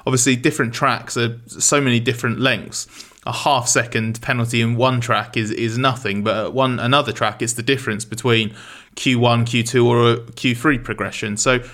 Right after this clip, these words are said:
that would maybe need a bit of fettling, whether you could have something that, um, sort of was flexible, that would just cause, <laughs> that would open another can of worms entirely, I'm sure, with how F one is these days. But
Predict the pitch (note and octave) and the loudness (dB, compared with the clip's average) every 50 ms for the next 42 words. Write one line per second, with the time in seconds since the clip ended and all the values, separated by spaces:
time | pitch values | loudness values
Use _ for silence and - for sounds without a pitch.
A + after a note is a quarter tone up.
0 | - - - - F#3 F3+ - E3+ C#3 C#3 D#3+ D#3+ D3 C#3+ C#3+ D3 C#3+ C3+ B2+ D3 | -20 -20 -2 -2 -2 0 0 -2 -2 0 2 2 4 4 4 4 2 4 4 2
1 | - A2 A2+ - C3+ B2 A#2+ - C#3 C3+ C3+ C3+ C3 B2+ B2+ B2+ B2 A#2+ B2+ A#2 | 0 0 -2 0 -2 -2 0 0 0 2 2 2 2 2 2 0 0 -2 -2 -2
2 | B2+ B2+ B2 A#2 - B2+ B2 A#2+ A#2 B2 A#2+ A2+ A2+ A2+ - - - A#2+ A2+ A2 | -2 -2 -2 0 0 0 0 0 0 0 -2 -2 -2 -4 -4 -4 -2 -2 0 0
3 | G#2+ G#2 G#2 G2+ - - _ _ _ _ _ _ _ _ - - - C#3+ F#2+ A2+ | -2 -4 -6 -8 -10 -14 _ _ _ _ _ _ _ _ -10 -4 -2 -2 -2 -2
4 | A2+ - - - _ _ _ _ _ - C#3 B2+ A#2+ A#2+ - - - D#3 D3 - | -6 -8 -14 -20 _ _ _ _ _ -6 -4 -4 -4 -4 -4 0 2 2 2 0
5 | - - - A#2 B2 B2 B2 A#2+ A#2+ - - A#2 A2+ A2 - A#2 A2+ - - - | -4 -8 -4 0 2 2 4 4 2 2 0 -2 -6 -4 -4 -4 -4 -6 -4 -2
6 | C3 A#2 A2 A2 - - - F3 D3 C3+ B2+ B2 - B2+ B2+ - B2+ A#2+ A#2+ A2+ | 0 0 2 0 0 0 2 2 4 4 4 4 2 0 0 0 0 0 0 0
7 | A2 A2 A2+ A2 G#2+ A2 A#2 A2 A2+ - - G#2+ G2+ G2+ G2+ G#2 G#2+ G#2+ G2+ A2 | 0 0 -2 -2 0 0 0 0 0 -4 -4 -4 -2 0 2 2 2 2 2 0
8 | G#2+ G#2 A#2+ A2+ A#2 A2 A2 G#2 G2+ A2 - - B2+ A#2 A2 G#2 G#2 G2+ A#2+ G#2+ | 0 2 2 2 4 4 2 2 0 0 0 2 2 2 2 2 0 0 0 0
9 | G#2+ G#2 - F#2 G#2 - A2+ A2+ A2 A2 G#2 - - A2+ A#2 A2+ A#2 A2+ G2+ F#2 | 0 0 0 -2 -4 -2 0 0 2 0 0 0 2 2 2 2 2 0 0 0
10 | G2 G#2 - - B2 C3+ - | 0 -4 -2 0 0 0 0